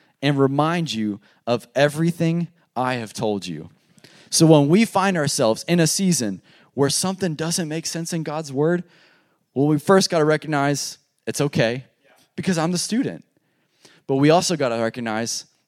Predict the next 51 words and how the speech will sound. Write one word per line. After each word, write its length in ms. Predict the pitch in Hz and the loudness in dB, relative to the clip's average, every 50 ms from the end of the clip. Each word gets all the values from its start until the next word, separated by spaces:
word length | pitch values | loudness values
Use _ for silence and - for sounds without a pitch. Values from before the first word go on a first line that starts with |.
| _ _ - | _ _ -2
I 200 | 107 135 147 147 | 0 0 0 0
have 240 | 143 143 139 127 | -2 -2 -4 -2
the 100 | 117 123 | -2 -2
ability 460 | 117 104 90 120 117 110 107 98 98 95 | -4 -2 -2 -4 -4 -4 -6 -8 -10 -10
to 180 | - - 113 | -8 -8 -8
seek 560 | 101 - - - - 123 120 113 - - - | -6 -6 -8 -6 -6 -6 -6 -6 -10 -16 -10
to 180 | - 117 107 - | -8 -8 -6 -4
understand. 680 | 95 107 104 104 98 - - 104 98 92 82 80 85 - _ - - - - _ | -6 -4 -4 -4 -4 -4 -4 -6 -6 -6 -8 -10 -14 -18 _ -20 -20 -20 -14 _
What 140 | - 151 175 | 2 2 4
does 60 | 160 | 6
that 160 | 180 180 175 | 4 4 4
mean? 300 | 196 208 185 135 104 92 - _ _ _ _ | 2 0 -2 -2 -4 -6 -12 _ _ _ _
I 120 | - 139 156 | 2 2 2
can 160 | - 156 143 | 2 0 0
go 160 | 139 143 147 | 2 2 2
to 40 | 151 | 2
God's 240 | 139 139 131 123 120 | 2 0 0 0 0
word 220 | 131 143 156 151 | 0 2 2 2
first, 300 | - 175 185 190 185 - - | 2 2 2 2 2 0 -2
and 100 | 160 175 | 0 2
then 120 | 180 190 | 2 4
what, 200 | 196 196 202 - - - - _ _ | 4 2 2 -2 -4 -12 -18 _ _
I 120 | - 180 | 2 2
can 160 | 185 185 175 | 2 0 2
go 160 | 160 160 160 165 | 4 6 6 6
to 100 | 170 - | 4 2
other 200 | 151 147 165 165 | 0 0 -2 -2
sources. 720 | - - 180 185 196 190 - 120 90 82 - - - - _ - _ _ _ _ _ - _ - | -2 0 0 0 0 0 -4 -6 -8 -8 -8 -8 -8 -10 _ -20 _ _ _ _ _ -16 _ -4
I 100 | 135 151 | -4 -2
can 160 | - 170 160 | -2 -6 -4
go 160 | 143 147 147 | -2 0 0
to 60 | 156 156 | 0 0
my 140 | 151 135 | 0 0
pastor. 640 | 131 - - 131 135 143 147 - - - 98 87 85 - _ _ _ _ _ _ _ _ _ _ _ _ _ - | 0 0 0 0 0 0 -2 -6 -6 -6 -8 -8 -10 -12 _ _ _ _ _ _ _ _ _ _ _ _ _ -2
I 100 | - 170 | -2 0
can 160 | - 175 170 | 0 0 4
go 160 | 151 156 165 | 6 6 8
to 140 | 170 170 160 | 8 6 6
a 40 | 143 | 4
podcast. 720 | - - - 143 147 160 165 - 151 123 98 95 - - | 2 -2 -2 0 0 0 0 -2 -4 -4 -4 -4 -6 -4
I 120 | - 147 170 | -4 -4 -2
can 160 | - 175 170 | -2 -4 -2
go 120 | 156 180 | -2 0
to 180 | 175 170 156 139 | 0 2 2 2
a 60 | 123 | 0
book. 360 | 120 - 185 185 139 - - - - - - - - | 2 2 2 2 2 2 -4 -12 -16 -20 -20 -4 0
I 140 | - 175 | 0 0
can 160 | - 196 190 170 | 0 0 4 4
go 100 | 185 180 | 6 6
to 120 | 170 156 | 6 6
a, 80 | 139 | 4